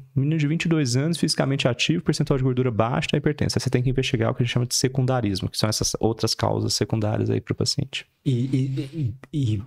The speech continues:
Speaker 2: constantemente vocês en-, conseguem, vocês conseguem encontrar essas causas?
Speaker 1: Sim, é
Speaker 2: Tranquilo.
Speaker 1: protocolar, assim, não é muito difícil, pra ser sincero. É chato o exame, assim, às vezes tem que fazer vinte e quatro horas de xixi e tudo.
Speaker 2: Caralho.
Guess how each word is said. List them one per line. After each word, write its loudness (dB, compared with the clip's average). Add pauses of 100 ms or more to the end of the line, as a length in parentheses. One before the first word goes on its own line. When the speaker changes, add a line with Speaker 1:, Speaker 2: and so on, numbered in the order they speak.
Speaker 2:
constantemente 0
vocês 0
en-, 2
conseguem, 0
vocês 0
conseguem 0
encontrar 0
essas -6
causas? -2
Speaker 1:
Sim, 2
é 2
Speaker 2:
Tranquilo. 0
Speaker 1:
protocolar, 0
assim, 0
não 2
é 2
muito 0
difícil, -2
pra -6
ser -2
sincero. 0
É 2
chato 0
o 2
exame, 2
assim, 0
às 0
vezes 0
tem 0
que -6
fazer 2
vinte 0
e -6
quatro 0
horas 0
de 0
xixi 0
e 0
tudo. 0
Speaker 2:
Caralho. -4